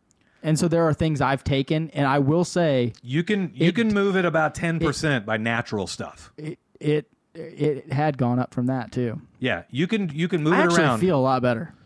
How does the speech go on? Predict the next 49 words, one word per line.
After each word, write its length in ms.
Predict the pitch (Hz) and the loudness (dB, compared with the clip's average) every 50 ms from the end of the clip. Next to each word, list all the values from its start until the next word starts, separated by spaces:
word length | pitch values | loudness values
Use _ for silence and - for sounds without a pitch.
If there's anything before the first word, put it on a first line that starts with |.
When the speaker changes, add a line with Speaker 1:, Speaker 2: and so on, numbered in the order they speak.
| _ - | _ -6
Speaker 2:
You 140 | 151 180 | -4 -2
can 120 | 180 165 151 | -2 0 0
move 160 | 165 185 208 | 0 2 2
it 60 | 208 | 2
around 300 | 208 196 180 165 156 151 | 0 0 0 0 0 0
about 180 | 135 123 107 - | -2 -2 -2 -2
ten 220 | - 151 156 165 | -4 -4 -2 -2
percent 340 | 160 147 - - 147 127 110 | -4 -4 -2 -2 -4 -2 -2
by 80 | 113 117 | -4 -4
doing 220 | 117 117 110 107 | -2 -4 -4 -2
natural 400 | 110 113 113 117 - - 107 92 | -2 -2 -2 -2 -4 -6 -8 -8
stuff. 420 | - - 220 165 71 - - _ _ _ _ _ - | -8 -10 -12 -12 -12 -14 -20 _ _ _ _ _ -6
But 100 | 135 147 | -6 -4
even, 400 | 170 196 220 196 196 170 151 135 127 | -2 -2 0 0 0 -2 -2 -4 -4
like, 160 | 135 135 - | -4 -4 -2
I've 180 | 127 156 185 165 | -2 -4 -2 0
got 140 | 175 156 135 | 0 0 0
a, 120 | 123 113 | 0 -2
I've 140 | 127 143 139 | -4 -2 0
got 140 | 147 139 127 | 0 0 0
a 60 | 110 | 0
buddy 220 | 113 123 120 117 113 | 0 -2 -2 -2 -2
of 80 | 104 | -2
mine. 320 | 98 98 95 92 92 92 - _ _ _ _ _ _ _ _ _ _ - | -4 -4 -4 -6 -8 -10 -16 _ _ _ _ _ _ _ _ _ _ -6
Um, 580 | 120 120 117 110 107 104 101 98 95 95 92 87 _ _ _ _ _ _ _ _ _ | -4 -2 0 0 0 0 -2 -4 -6 -8 -12 -16 _ _ _ _ _ _ _ _ _
he's, 440 | _ - 139 143 131 127 113 - - - | _ -4 0 0 0 0 0 -4 -8 -8
he's 200 | 113 131 131 110 | -4 -4 -4 -2
a 60 | 95 | -2
bodybuilder 800 | 117 123 123 120 117 113 120 117 110 113 113 113 110 107 107 104 | -2 0 0 0 0 0 0 0 0 0 2 2 2 2 2 0
and 80 | 98 | 0
all 160 | 104 110 110 98 | 0 -2 -2 -2
of 60 | 101 | -4
this 140 | 110 104 - | -4 -6 -4
stuff. 220 | - 113 98 - | -4 -6 -4 -4
Now, 120 | 117 113 | -4 -4
he's 180 | 110 123 113 104 | -4 -4 -2 -2
younger, 380 | 123 120 110 98 95 92 92 98 - | -2 -4 -4 -4 -6 -6 -8 -8 -8
right? 220 | 107 101 101 98 - | -6 -6 -6 -6 -6
So 180 | - 117 101 101 | -6 -6 -4 -6
it's 240 | 101 98 - - - | -6 -8 -12 -12 -8
easier 320 | 117 110 98 104 104 95 | -8 -6 -6 -4 -6 -6
for 140 | - 107 95 | -6 -8 -10
him 120 | 104 101 | -10 -10
to 80 | 95 92 | -10 -10
do 120 | 101 101 | -10 -10
the 80 | 92 95 | -10 -10
bodybuilding 480 | 92 98 95 92 90 92 90 95 - - | -10 -10 -12 -12 -12 -14 -14 -16 -16 -16
thing. 160 | 98 95 - _ _ - - - - - - _ _ - | -16 -18 -18 _ _ -20 -20 -20 -20 -20 -20 _ _ -2
But 260 | 120 120 117 113 | 0 0 0 -2